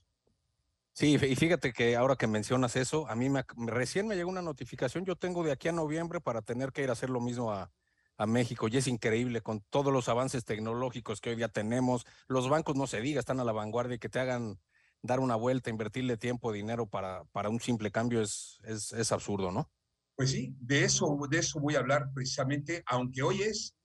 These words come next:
Speaker 2: hoy es martes de emprendedores y Luis Guzmán nos trae a una invitada. ¿De quién se trata, Luis?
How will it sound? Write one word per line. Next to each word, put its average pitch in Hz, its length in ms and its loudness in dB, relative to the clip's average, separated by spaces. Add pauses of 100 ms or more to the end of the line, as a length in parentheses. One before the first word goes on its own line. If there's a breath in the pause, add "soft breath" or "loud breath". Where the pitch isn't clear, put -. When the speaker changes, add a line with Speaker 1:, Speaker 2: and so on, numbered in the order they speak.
(180)
Speaker 2:
hoy 147 240 -4
es - 220 -6
martes 135 880 -4
de 117 440 -4
emprendedores 123 1200 0
y 123 480 0
Luis 180 200 -4
Guzmán 156 320 0
nos 135 160 0
trae 156 280 0 (140)
a 143 120 2
una 160 160 4
invitada. 131 540 0
¿De 135 80 -6
quién 156 180 -4
se - 120 -4
trata, 135 260 2
Luis? 139 360 -2